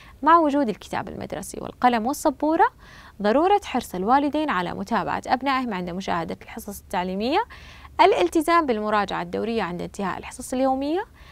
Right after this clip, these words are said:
رابعًا، جلوس الأهل مع الأبناء ومحاورتهم والاستماع إليهم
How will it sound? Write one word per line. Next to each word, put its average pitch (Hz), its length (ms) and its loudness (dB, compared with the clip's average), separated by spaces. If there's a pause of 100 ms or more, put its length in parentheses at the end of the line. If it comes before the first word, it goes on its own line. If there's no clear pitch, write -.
(260)
رابعًا، 330 360 8
جلوس 190 340 -2
الأهل 226 340 -2
مع 165 140 -8
الأبناء - 420 -6
ومحاورتهم 277 680 2
والاستماع 175 480 -6
إليهم 302 360 -2